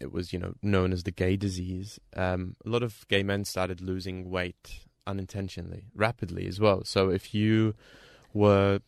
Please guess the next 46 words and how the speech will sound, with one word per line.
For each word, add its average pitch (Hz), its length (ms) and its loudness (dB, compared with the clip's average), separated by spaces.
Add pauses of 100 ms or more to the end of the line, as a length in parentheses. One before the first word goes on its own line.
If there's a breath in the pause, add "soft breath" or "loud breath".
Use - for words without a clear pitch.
seen 101 240 -2
to 92 80 -4
be 85 80 -4
skinny 143 580 4
and 90 120 0
or, 90 280 0
or 90 120 -2
you've 87 260 -4
lost 110 340 2
a 101 60 -4
lot 98 160 0
of 92 80 0
weight, 98 280 4
then 90 320 -2
you're 92 280 -6
more 101 200 4
likely 92 360 -2
to - 160 -8
be 90 320 -6
infected - 500 -6
or - 80 -14 (100)
more 98 140 -4
likely 92 260 -4
to - 120 -18
be 87 180 -10 (340)
pos 90 340 0
or 76 140 -10
positive 101 360 2 (840 soft breath)
or 90 100 -4
H 95 140 -2
I 92 40 4
V 90 120 0
positive. - 480 0 (560 soft breath)
And 95 460 2
if - 500 -4
you 98 400 0
were 90 340 0
the 90 180 0
opposite, 120 600 -2
so 98 160 0
if 90 260 -6
you 92 140 -6
were 92 400 -4 (320 soft breath)
bigger, 113 400 8
beefier, 104 580 2
musclier, 101 800 0